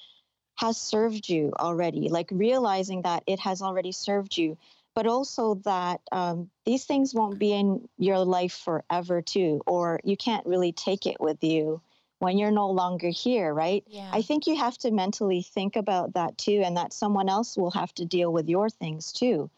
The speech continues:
Speaker 2: Mm-hmm.
Speaker 1: um, when you're not here, right? I know that's pretty deep in there, <laughs> but, but I think it's just, um, being realistic too, because I know, you know, we work hard, we wanna treat ourselves to things,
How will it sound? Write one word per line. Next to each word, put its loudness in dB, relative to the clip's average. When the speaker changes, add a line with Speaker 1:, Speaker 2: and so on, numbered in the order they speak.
Speaker 2:
Mm-hmm. -14
Speaker 1:
um, -2
when 0
you're 0
not -2
here, -2
right? -2
I -2
know 2
that's -4
pretty 0
deep 0
in 2
there, 2
<laughs> 0
but, 2
but 0
I 2
think -4
it's -4
just, -4
um, 0
being 2
realistic 0
too, 0
because -2
I 2
know, 2
you 0
know, -2
we 2
work 0
hard, 2
we 2
wanna 0
treat 0
ourselves -2
to -2
things, -4